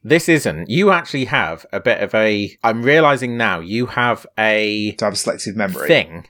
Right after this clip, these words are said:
Speaker 1: a penchant, a pun-, a penchant, a penchant for bringing mini games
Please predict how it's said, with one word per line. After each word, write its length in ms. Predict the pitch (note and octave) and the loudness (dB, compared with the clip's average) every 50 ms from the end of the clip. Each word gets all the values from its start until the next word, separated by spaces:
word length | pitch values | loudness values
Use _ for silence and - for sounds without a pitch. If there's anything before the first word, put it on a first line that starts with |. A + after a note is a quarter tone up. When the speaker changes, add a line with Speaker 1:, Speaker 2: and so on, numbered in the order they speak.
| _ | _
Speaker 1:
a 100 | - F#2+ - | -10 -10 -8
penchant, 760 | - - - D#3 D#3+ D#3+ D3 - - - C3 F2+ F2 F#2 - _ _ _ _ _ - | -8 -4 -2 0 0 0 -2 -2 -2 -2 -2 -2 -2 -6 -8 _ _ _ _ _ -8
a 80 | - - | -8 -8
pun-, 320 | - - - E3+ D3+ - - - | -6 -2 -2 -2 -2 -2 -10 -16
a 40 | |
penchant, 640 | - - - F3+ E3+ D3 - - G2+ E2 F#2+ G2 - | -12 -6 -4 -2 -2 -2 -2 -4 -6 -6 -6 -6 -6
a 60 | C#3 | -6
penchant 560 | - - - D3+ D3 C3 - - G2 F2+ F2+ - _ _ | -6 -2 -2 -2 -2 -2 -2 -4 -4 -4 -4 -6 _ _
for 280 | _ - - C3+ B2 | _ -2 0 0 0
bringing 680 | A#2 - C3+ D3 D3 C#3 C3+ C3 B2+ B2 B2 A#2+ A2+ - _ _ _ _ _ | 0 0 0 0 2 2 2 0 0 0 -2 -4 -6 -8 _ _ _ _ _
mini 300 | A#2+ A2+ B2+ C3 C3 A#2+ | -6 -2 0 2 0 0
games 640 | - - E2+ C#2+ C#2+ D2 D2+ D#2 F2 - - - - | 0 -2 -4 -4 -6 -10 -12 -12 -10 -10 -12 -12 -12